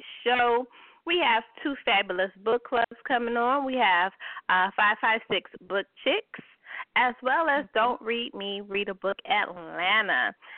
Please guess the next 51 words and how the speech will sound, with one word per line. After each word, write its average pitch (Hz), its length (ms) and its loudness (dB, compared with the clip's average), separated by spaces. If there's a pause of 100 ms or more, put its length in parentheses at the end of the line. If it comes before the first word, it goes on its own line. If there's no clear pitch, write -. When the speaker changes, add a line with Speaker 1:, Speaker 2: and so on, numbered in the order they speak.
(160)
Speaker 1:
And 254 200 0
then 277 180 2
we're 262 100 2
gonna 240 260 2
kick - 320 -4
it 214 120 0
and 196 200 -2
top 202 320 0
it 180 100 2
off, 185 400 2
'cause 175 160 -4
you 190 140 -14
know 220 160 -2
he's 294 280 -6
a 302 140 -10
top 262 320 4
off. 175 220 0 (520)
The 226 100 0
fabulous 226 480 0 (120)
author 220 320 2 (140)
Sean 214 240 2 (100)
St. 226 240 -4
Clair 208 340 0
is 175 140 -2
gonna 175 140 -6 (120)
be 185 80 -10
kicking 185 320 -6
it 185 80 -4
with 175 140 -4
us 180 160 0
in 175 80 -8
the 185 120 -6 (100)
chat 175 260 0
room. 139 320 -8 (1600)
Speaker 2:
Oh, 294 80 -10
Speaker 1:
That's 226 200 2
that 196 160 2
Speaker 2:
man, - 0 -
you 214 100 -2
Speaker 1:
skin 208 180 2
Speaker 2:
know, 185 140 0
Speaker 1:
deep. 233 240 -2 (1120)
Speaker 2:
I 339 60 2
know. 269 260 4
Every 415 200 2
time 370 260 0
you 349 120 0
come 214 140 -4
up 302 140 -6
into 277 280 0
the 196 140 -2